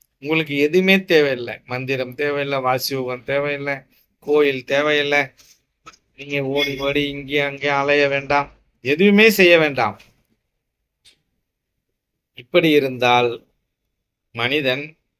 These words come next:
கடவுளாவதற்கான வழி, வழி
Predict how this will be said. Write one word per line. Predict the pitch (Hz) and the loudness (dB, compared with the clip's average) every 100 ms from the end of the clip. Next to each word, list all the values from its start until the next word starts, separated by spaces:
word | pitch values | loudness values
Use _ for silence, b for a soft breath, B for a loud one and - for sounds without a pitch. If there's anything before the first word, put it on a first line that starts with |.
| _ _ _ _ - | _ _ _ _ -8
கடவுளாவதற்கான | 117 127 143 139 127 120 120 117 110 107 104 - 110 107 104 127 - _ | -4 -2 0 0 2 2 0 -2 -6 -8 -10 -10 -8 -6 -8 -8 -10 _
வழி, | 107 117 117 131 123 - _ _ | -10 -8 -8 -10 -14 -20 _ _
வழி | 120 127 139 160 185 | -6 -4 -4 -6 -8